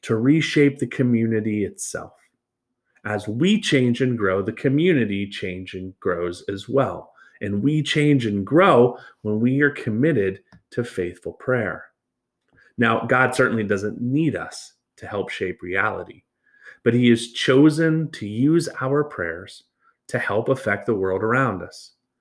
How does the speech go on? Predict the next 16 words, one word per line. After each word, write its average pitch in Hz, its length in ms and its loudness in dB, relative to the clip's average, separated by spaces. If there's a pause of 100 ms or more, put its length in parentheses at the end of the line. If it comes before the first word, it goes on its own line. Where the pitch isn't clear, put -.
(340)
He 113 100 -2
has 107 160 0
given 127 340 4
us 113 260 2
a 113 40 -2
tremendous 104 760 -2
responsibility, 123 1040 -4
and 101 220 -6
he 110 140 -2
has 101 180 0
tasked - 640 -4
us - 400 -12 (600)
with 101 240 -12
being 107 460 0
faithful 87 520 -6
prayers. - 720 -8